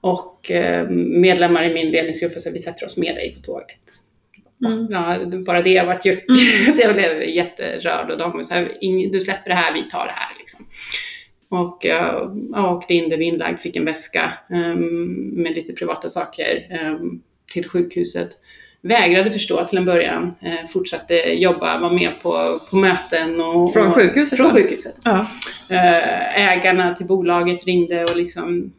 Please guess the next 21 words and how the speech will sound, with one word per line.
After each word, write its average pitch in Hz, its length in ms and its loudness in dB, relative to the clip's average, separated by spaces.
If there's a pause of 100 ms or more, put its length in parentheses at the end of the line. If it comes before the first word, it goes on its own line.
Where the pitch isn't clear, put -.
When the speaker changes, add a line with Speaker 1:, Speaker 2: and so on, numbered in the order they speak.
(260)
Speaker 1:
"Men 185 500 -4
kliv 185 240 -2
av, 196 260 -4 (120)
ta 185 100 -2
det 180 100 0
lugnt, 196 420 2
liksom, - 380 -6
fokusera 175 420 0
på 170 160 -2
dig 170 80 2
själv 170 320 -2
och, 170 420 0
och 165 100 0
din 165 180 -8
hälsa." 170 400 -6 (840)
Eh, 165 260 -6
och 170 80 -2
samma 170 220 -2
sak 165 220 -8
gjorde - 200 -6
ju 175 260 -4